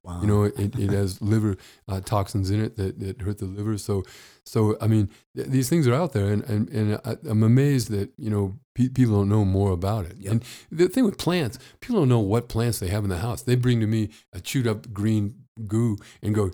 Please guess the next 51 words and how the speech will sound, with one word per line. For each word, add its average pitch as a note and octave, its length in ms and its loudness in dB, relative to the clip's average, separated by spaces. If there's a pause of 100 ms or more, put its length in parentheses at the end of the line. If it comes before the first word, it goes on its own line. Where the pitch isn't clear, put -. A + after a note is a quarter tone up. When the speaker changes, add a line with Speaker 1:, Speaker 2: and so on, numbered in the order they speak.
Speaker 2:
"You C3 100 -2
know G#3 80 2
what F#3 100 -2
this F#3+ 200 -2
is?" A3+ 160 -2
And C3+ 80 -2
I B2+ 40 0
go, A#2+ 80 0
"I, C#3+ 180 -8
no, A3 440 0
I'm A#2 160 0
not A2+ 160 0
a E2 40 -6
botanist. A2 580 -2 (240)
You B2+ 120 4
know, B2+ 60 8
do B2 100 6
you C3+ 60 6
know D#3 140 4
what D3 180 4
plants C3 260 0
you B2 60 2
have C3 140 2
in C3+ 60 2
your C3 100 2
house?" D3+ 220 -2
"No." G2+ 340 -4 (180)
You F#2+ 80 -12
know, A#2 140 -2
"Well, A2 240 0 (120)
my G2+ 160 0
dog A2 280 0
chewed A#2+ 220 0
this G#2+ 140 0
thing. B2 220 0 (240)
You G#2+ 100 2
know, G#2+ 200 2
"Is G2 200 -2
it - 200 -6
poisonous?" A#2+ 480 2
What, A#2 180 0
what D#3+ 180 2
was F#3+ 240 0
it? - 120 -2
I A2+ 100 -4
don't C#3+ 160 2
know." A2+ 300 -2
<laughs> - 20 -20
You G#2 100 0
know, A#2+ 220 0 (300)
so, A2 200 0